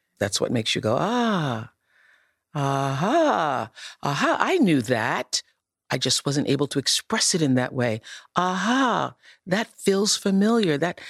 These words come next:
that sounds right. That feels like the truth to me." That's what an aha is. It's a remembering.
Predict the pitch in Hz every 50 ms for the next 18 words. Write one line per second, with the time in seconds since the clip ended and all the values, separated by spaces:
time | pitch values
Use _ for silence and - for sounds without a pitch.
0 | - - - _ - - 254 262 - - - - 175 147 139 131 120 - - 127
1 | - 123 107 113 135 175 254 - - - _ - - _ - - 226 247 - -
2 | 208 208 202 190 - 202 196 - - 202 - - - - 226 247 277 285 - -
3 | - - 139 135 127 - - - _ _ _ - 165 160 - 196 180 180 170 160
4 | 156 156 151 160 139 131 - 160 165 123 - 78 - - - 123 123 - 131 120
5 | 123 123 127 123 123 139 170 170 151 90 - - - - 117